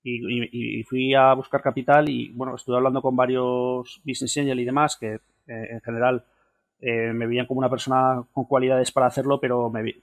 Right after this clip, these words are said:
veían que era un proyecto como muy ambicioso, con, que, que requería muchos, muchos recursos, ¿no? Y la verdad, al principio, pues, bastante desilusión en ese sentido. Y fue mi hermano, mi hermano,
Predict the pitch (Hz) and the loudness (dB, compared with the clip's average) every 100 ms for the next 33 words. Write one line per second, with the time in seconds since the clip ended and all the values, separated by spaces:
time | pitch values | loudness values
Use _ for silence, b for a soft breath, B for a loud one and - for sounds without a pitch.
0 | - - 120 120 127 131 131 123 123 131 | -18 -10 -6 -4 0 -2 -2 -4 -4 -6
1 | 127 120 123 120 120 131 - 135 123 110 | -4 -2 -2 -4 -4 -6 -6 -6 -6 -8
2 | _ - 110 101 113 117 113 117 123 123 | _ -14 -12 -12 -10 -8 -6 -2 -2 -4
3 | 123 _ _ 143 127 123 113 143 - 113 | -8 _ _ -10 -6 -6 -6 -8 -8 -8
4 | 120 139 113 104 107 113 117 120 _ _ | -6 -6 -6 -8 -6 -4 -4 -4 _ _
5 | _ _ - - 117 120 120 123 - - | _ _ -20 -16 -14 -12 -8 -8 -8 -14
6 | _ _ 110 - 117 120 127 123 135 135 | _ _ -10 -8 -6 -4 -4 -2 -2 -4
7 | 120 117 113 117 135 139 - _ _ _ | -6 -8 -6 -4 -2 -4 -6 _ _ _
8 | _ _ _ _ - 135 139 139 127 147 | _ _ _ _ -4 4 8 8 10 8
9 | 117 113 120 131 131 131 135 | 6 0 -2 0 0 0 -2